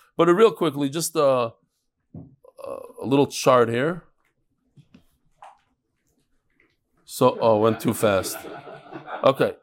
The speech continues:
this is a sela, one sela. Now, if you want to visualize it as, as a dollar for Americans, um, ooh. So one sela has four dinar,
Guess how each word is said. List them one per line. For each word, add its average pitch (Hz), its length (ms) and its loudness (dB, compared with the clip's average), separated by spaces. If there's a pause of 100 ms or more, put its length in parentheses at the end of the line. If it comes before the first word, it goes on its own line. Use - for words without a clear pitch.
this 175 120 -2
is 185 60 -2
a 180 240 2
sela, 156 280 2 (280)
one 185 200 2
sela. 127 440 0 (380)
Now, 214 140 4
if 226 80 2
you 226 100 -2
want 226 280 0
to - 80 -14 (380)
visualize 185 640 -2
it 170 80 -4
as, 151 160 -2
as 143 220 -2
a 143 60 -10
dollar 143 400 4
for 123 140 -4
Americans, 131 580 0 (840)
um, 123 680 2 (120)
ooh. 104 260 -6 (400)
So 147 440 2 (180)
one 214 220 4
sela 226 280 2
has 165 180 0
four 202 240 0
dinar, 156 460 -2